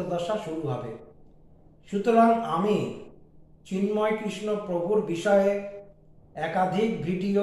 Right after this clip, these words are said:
আমি দিয়েছি এবং সবকটা ভিডিওই মানে জেল মুক্তি হবে না এইরকম ভাব আমি প্রকাশ করেছি এবং সেই জায়গাতেই কিন্তু ছিল, সেটা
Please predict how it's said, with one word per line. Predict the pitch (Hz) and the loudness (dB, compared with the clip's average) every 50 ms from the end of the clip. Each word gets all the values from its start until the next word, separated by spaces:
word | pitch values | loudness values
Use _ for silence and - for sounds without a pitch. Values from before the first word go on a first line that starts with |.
| 202 196 185 | 6 6 6
আমি | 190 196 190 - - 170 | 4 2 0 -2 -2 -2
দিয়েছি | 190 202 190 - 202 214 220 226 226 - - - - - - - - - - - - - - - - - - - - - - - - - - - - - - - - 143 151 | -2 -4 -4 -4 -4 -4 -4 -4 -4 -6 -12 -18 -20 -20 -20 -20 -20 -20 -20 -20 -20 -20 -20 -20 -20 -20 -20 -20 -20 -20 -20 -20 -20 -20 -20 -20 -20 -20 -20 -16 -10 -4 0
এবং | 170 196 202 214 220 226 220 - - - - - - - - - - | 2 4 4 4 4 2 0 -2 -6 -10 -14 -18 -20 -20 -18 -4 0
সবকটা | 196 196 196 190 - - 214 208 208 220 214 190 156 135 | 2 2 2 0 0 0 0 2 2 4 2 2 2 0
ভিডিওই | 143 170 - 233 240 240 214 175 - - - - - - - - - - - - - - - - - - - - - - - - - - - 147 | -2 -2 0 0 2 4 6 6 6 4 2 -2 -6 -10 -14 -18 -20 -20 -20 -20 -20 -20 -20 -20 -20 -20 -20 -20 -20 -20 -20 -20 -20 -14 -10 -6
মানে | 156 175 175 175 175 175 175 175 - - - - - 131 135 | -4 -2 -2 -2 -2 -2 -4 -6 -10 -14 -18 -14 -12 -6 -2
জেল | 180 202 220 226 220 226 226 | 0 2 4 4 4 4 2
মুক্তি | 226 226 - - - 220 208 214 208 202 - - | 2 0 -2 -6 -6 -4 -2 0 2 2 2 2
হবে | 147 185 208 208 208 202 | 2 2 4 2 2 2
না | 202 202 202 202 202 202 160 170 | 0 0 0 -2 -2 -2 -2 -2
এইরকম | 175 180 196 - - 196 202 202 202 202 196 143 - - | 0 0 0 0 0 0 0 0 0 -2 -4 -6 -2 0
ভাব | 151 170 180 185 180 | 2 2 2 2 2
আমি | 190 196 190 190 | 0 0 -2 -4
প্রকাশ | 175 170 185 180 - - - | -4 -4 -4 -4 -4 -4 -4
করেছি | 185 185 202 196 - 254 254 233 175 165 | -4 -4 -2 -4 -4 -6 -6 -4 -2 0
এবং | 175 175 175 170 175 - - - - - - - - | 0 0 0 0 -2 -6 -10 -12 -16 -20 -20 -16 -10
সেই | - 185 202 196 170 156 | -6 -2 -2 0 2 2
জায়গাতেই | 160 156 156 156 170 180 180 185 202 214 220 220 220 | 2 4 4 4 4 2 2 2 0 0 0 -2 -2
কিন্তু | 214 196 - 196 - - | -4 -4 -4 -6 -6 -6
ছিল, | - 175 185 196 202 202 | -4 -4 -2 -2 -2 -2
সেটা | 175 151 160 170 | -4 -6 -6 -6